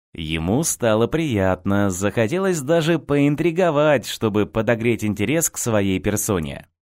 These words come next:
Впрочем, он уже имел возможность убедиться, что она видит его насквозь.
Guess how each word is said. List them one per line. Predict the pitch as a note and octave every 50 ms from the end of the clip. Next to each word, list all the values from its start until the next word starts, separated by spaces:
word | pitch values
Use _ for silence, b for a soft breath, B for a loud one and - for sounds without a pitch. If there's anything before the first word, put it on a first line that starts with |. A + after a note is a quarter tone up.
| _ _ _ _ _ _ _
Впрочем, | - - - F3 G3+ G#3+ G3+ - - G3 F3 D#3+
он | E3+ F#3 F3
уже | D3+ A#2+ C3+ C3
имел | B2 A#2+ A#2+ A2+ G#2
возможность | G#2+ G#2 F#2+ G#2+ A2+ G#2+ G2+ G#2 G#2+ G2+ - G#2+
убедиться, | G2 A#2 B2+ G3 G3 - - E3+ D3+
что | - - - B2
она | A2+ A2+ C3+ D#3 D3
видит | G#2+ G#2+ C#3+ D#3 E3+ - G#2+
его | G#2 G2+ F#2 G2 G#2+
насквозь. | G#2+ A2 G#2+ - - - G#2+ F#2 F#2+ D#2+ - - - - -